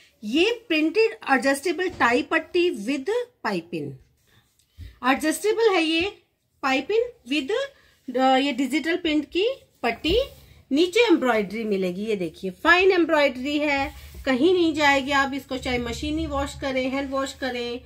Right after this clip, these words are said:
Without inner के fabric है ये, without inner stitch होगा, premium cotton का fabric। और दामन पे भी आपको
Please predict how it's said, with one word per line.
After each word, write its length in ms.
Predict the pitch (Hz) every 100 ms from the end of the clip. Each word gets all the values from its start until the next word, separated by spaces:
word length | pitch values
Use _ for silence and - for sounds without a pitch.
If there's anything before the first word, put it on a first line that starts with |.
| - - _
Without 580 | 254 233 320 311 330 285
inner 280 | 294 269 269
के 200 | 269 262
fabric 600 | - 247 202 196 233 247 269
है 180 | 240
ये, 240 | 240 247 247
without 480 | 226 208 262 262 277
inner 220 | 262 262
stitch 380 | - 240 - 269
होगा, 340 | 233 226 220
premium 560 | 226 277 262 262 269 269
cotton 480 | 254 202 202 220
का 120 | 220 208
fabric। 560 | 214 190 185 196 202 - - -
और 120 | 226
दामन 460 | 214 254 269 320 381
पे 200 | 370 330
भी 220 | 285 330
आपको 600 | 302 247 - 285 302 -